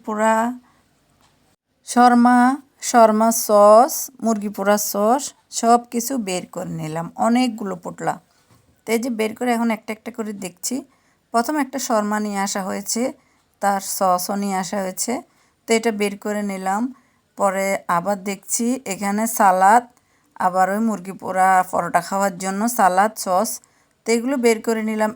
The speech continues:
একটা প্লেটে। তারপরে এখন দেখছি পরোটা, আবার নাল রুটি একটা ব্যাগের ভিতরে নিয়ে আসা হয়েছে। তো আমি একে একে সব কিছু বের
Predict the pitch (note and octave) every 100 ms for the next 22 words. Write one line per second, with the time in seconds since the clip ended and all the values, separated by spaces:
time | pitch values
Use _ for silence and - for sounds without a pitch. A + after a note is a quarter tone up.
0 | - G3+ G3 F#3+ G3 G3 - G3+ B3+ -
1 | _ _ _ A#3+ A3 A3 G3+ G3 G3+ G3
2 | F#3+ - - A#3+ A#3 G3+ F#3+ - G3 G#3+
3 | D4 - _ _ _ D#3+ E3+ F3+ F3+ F3+
4 | F3+ _ G3 F#3+ F3+ F#3 F3+ G3 A#3 -
5 | F3+ - F#3 - E3 F3 F3 E3+ F#3 F#3
6 | F#3+ G#3+ A3+ F#3+ F3+ E3+ F#3+ F#3 F#3 -
7 | G#3 C#4 _ _ _ C#4+ D4 E4 F4+ F4
8 | D4+ C#4+ C4+ C#4 C#4 C#4 C4 C#4 A#3+ A3+